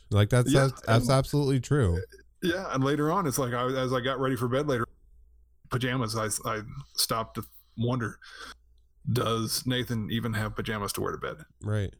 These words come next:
Speaker 2: And yeah, and you can see, that was the end of the chapter, but you can see the wheels turning in the kid's head of him starting to understand.
Speaker 1: Yeah.
Speaker 2: And, and, and even Max, you know, Max is reading the book and everything. But, like, yeah, it's a kid's book. And
Speaker 1: That's
Speaker 2: it's,
Speaker 1: fair.
Speaker 2: sure, it's written by a military guy, but it's,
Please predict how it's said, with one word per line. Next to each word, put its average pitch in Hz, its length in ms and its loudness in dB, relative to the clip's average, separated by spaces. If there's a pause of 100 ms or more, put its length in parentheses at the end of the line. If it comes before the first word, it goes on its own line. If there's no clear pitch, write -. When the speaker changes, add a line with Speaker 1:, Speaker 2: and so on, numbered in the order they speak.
(800)
Speaker 2:
And 123 440 -2
yeah, 107 140 0
and 104 120 -2
you 127 80 0
can 123 140 -4
see, 131 300 0
that 131 180 -2
was 135 140 -2
the 135 80 0
end 127 100 -2
of - 20 -2
the 117 60 -2
chapter, 123 440 -2
but 110 200 -4
you 110 100 -2
can 110 120 -2
see 113 380 2
the 110 120 0
wheels 110 280 0
turning 107 340 -2
in 104 40 -2
the 101 80 -2
kid's 104 240 -6
head 110 200 0
of 98 100 -6
him 123 240 0
starting 107 260 -2
to 101 60 -6
understand. 147 600 0
Speaker 1:
Yeah. 127 180 4
Speaker 2:
And, 117 240 0
and, 120 320 -6
and 120 160 0
even 175 200 2
Max, 156 380 -2
you 131 80 0
know, 117 100 -2
Max 120 280 -4
is 110 60 -4
reading 113 180 -4
the 101 60 -6
book 104 180 -6
and 101 80 -10
everything. 98 280 -4
But, 165 120 -2
like, 131 260 -4 (760)
yeah, 202 280 -2
it's 131 160 0
a 143 40 -2
kid's 175 240 -2
book. - 260 -10 (120)
And 123 160 0
Speaker 1:
That's 123 140 -2
Speaker 2:
it's, - 20 2
Speaker 1:
fair. - 80 0
Speaker 2:
sure, 160 140 0
it's - 100 -8
written 135 180 -2
by 117 180 -2
a - 20 -12
military 120 400 -2
guy, 110 240 -4
but 120 160 0
it's, - 260 -6